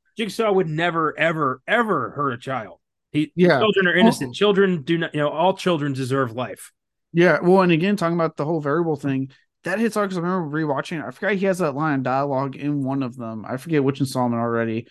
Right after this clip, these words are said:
Speaker 2: where he says, like, it's, you gotta, you learning about how to anticipate human,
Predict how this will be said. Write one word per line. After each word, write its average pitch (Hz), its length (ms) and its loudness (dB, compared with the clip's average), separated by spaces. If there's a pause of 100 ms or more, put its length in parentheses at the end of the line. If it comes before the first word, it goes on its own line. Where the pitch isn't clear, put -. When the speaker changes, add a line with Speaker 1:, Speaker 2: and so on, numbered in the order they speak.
(240)
Speaker 2:
where - 100 -2
he 143 40 6
says, 156 240 4
like, 127 260 2
it's, 139 320 -8
you 156 160 0
gotta, 151 380 4
you 151 300 -2
learning 160 300 2
about 135 200 2
how 147 140 2
to 143 80 0
anticipate 131 640 -4
human, 131 500 2